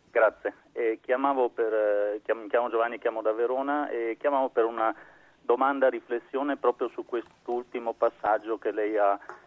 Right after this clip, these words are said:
sottolineato giustamente, ossia la Chiesa non è la Chiesa che mi idealizzo io, ma è la Chiesa del Papa regnante, del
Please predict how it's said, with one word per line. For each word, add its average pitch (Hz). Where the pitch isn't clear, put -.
sottolineato 117
giustamente, 104
ossia 127
la 120
Chiesa 123
non 117
è 120
la 110
Chiesa 117
che 117
mi 117
idealizzo 110
io, 113
ma 113
è 107
la 107
Chiesa 117
del 107
Papa 110
regnante, 107
del 123